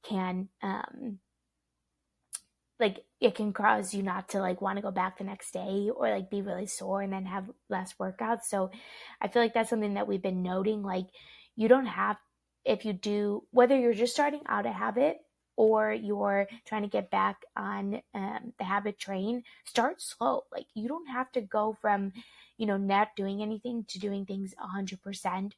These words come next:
right away. Like, like we were saying before, if you start slow, and this is research backed, if you start slow, you can build your confidence, you can feel empowered, and it's gonna help you continue to build on those goals.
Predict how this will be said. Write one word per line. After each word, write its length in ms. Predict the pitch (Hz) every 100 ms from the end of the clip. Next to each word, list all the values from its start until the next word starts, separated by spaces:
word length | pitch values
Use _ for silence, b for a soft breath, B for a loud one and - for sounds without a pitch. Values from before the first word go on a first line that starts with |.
| -
right 160 | 196 196
away. 320 | 190 190 196
Like, 200 | 202 196 _ -
like 140 | 208
we 80 | 220
were 60 | 202
saying 240 | 190 190
before, 280 | 185 185 170
if 120 | 180
you 80 | 208
start 320 | - 214 214
slow, 480 | - 254 269 233 226 254 B B 269
and 120 | - 214
this 160 | 226
is 180 | 220 208
research 460 | 254 262 214 190 -
backed, 440 | 185 190 185 _ - -
if 160 | 202
you 80 | 208
start 320 | 196 208 202
slow, 520 | - 240 262 220 208 214 B B B
you 120 | - 214
can 240 | 220 202
build 440 | 190 196 202 202 202 247 -
your 340 | 214 190 190 - _ -
confidence, 600 | 220 220 220 208 196 190
you 80 | 196
can 160 | 196
feel 200 | 190 208
empowered, 580 | 196 190 - 233 226 214
and 160 | - 190
it's 160 | 190
gonna 200 | - 190 190
help 300 | 196 214 220
you 80 | 208
continue 540 | 185 185 196 202 208
to 120 | 202
build 360 | 185 196 196 196 -
on 260 | 196 196
those 240 | 202 202 190
goals. 500 | - - 269 294